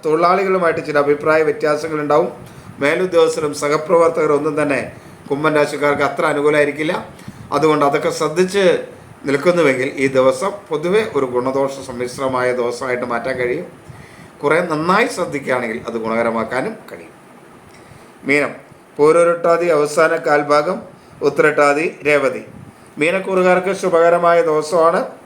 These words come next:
പൊതുവെ മനസ്സ്, ബുദ്ധിയൊക്കെ അനുകൂലമാണ്. മാതൃസ്ഥാനീയർ അനുകൂലമാണ്. എന്നാൽ ആരോഗ്യ കാര്യത്തിലൊരു ശ്രദ്ധ ആവശ്യമാണ്. പിതൃസ്ഥാനീയർ അത്ര അനുകൂലമല്ല. ഏഹ്, സഹോദര സ്ഥാനീയര്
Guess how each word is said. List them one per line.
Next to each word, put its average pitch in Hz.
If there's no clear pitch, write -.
പൊതുവെ 160
മനസ്സ്, 170
ബുദ്ധിയൊക്കെ 165
അനുകൂലമാണ്. 160
മാതൃസ്ഥാനീയർ 165
അനുകൂലമാണ്. 156
എന്നാൽ 180
ആരോഗ്യ 214
കാര്യത്തിലൊരു 190
ശ്രദ്ധ 180
ആവശ്യമാണ്. 190
പിതൃസ്ഥാനീയർ 190
അത്ര 165
അനുകൂലമല്ല. 147
ഏഹ്, 139
സഹോദര 226
സ്ഥാനീയര് 185